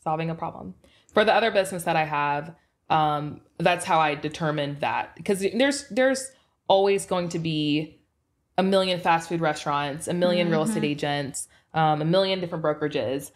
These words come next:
Speaker 1: But what are you gonna do differently to set yourself apart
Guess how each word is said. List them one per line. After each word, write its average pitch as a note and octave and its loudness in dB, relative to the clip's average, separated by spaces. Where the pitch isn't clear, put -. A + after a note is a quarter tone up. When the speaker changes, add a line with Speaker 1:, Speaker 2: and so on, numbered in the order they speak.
Speaker 1:
But F#3 2
what G3 4
are G#3 4
you F#3+ -2
gonna F3 0
do E3+ 0
differently D#3 -4
to D#3 -6
set D#3 0
yourself D3+ -4
apart E3+ -2